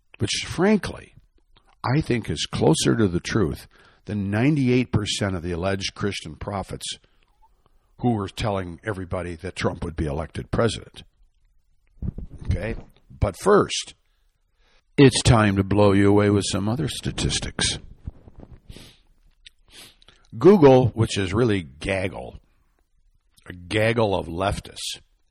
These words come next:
who make you gag, censor you, hate you because you're Christian, has the, this is laughable, the Google Trust and Safety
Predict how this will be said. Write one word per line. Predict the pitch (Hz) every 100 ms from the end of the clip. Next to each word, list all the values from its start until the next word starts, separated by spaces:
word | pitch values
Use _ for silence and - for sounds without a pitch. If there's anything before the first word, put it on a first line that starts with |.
| _ _ _ _ _ _ - -
who | 110
make | 117 117
you | 92
gag, | 71 82 65 76 98 - _ _ - - - _ _ _ _ _ _ _ _ _ _ _ _ _ - _ _
censor | - - 127 101 - 78
you, | 55 71 107 _ _ _ _ _ - -
hate | - 120 113
you | 87 82
because | 82 - 76
you're | 67 67
Christian, | 87 78 - - 53 _ _ _ _ _ _ _ - _ _ _ _ -
has | 156 165 156
the, | 143 143 139 131 120 _ _ _ _ _ _ _ _ _ _ _ - - - - _ _ - - -
this | 139 -
is | 135 98
laughable, | 90 95 - - 101 -
the | 113
Google | 104 95 127 151 170 165
Trust | - - 123 113 - - - -
and | 90 82
Safety | - - 95 98 - - 62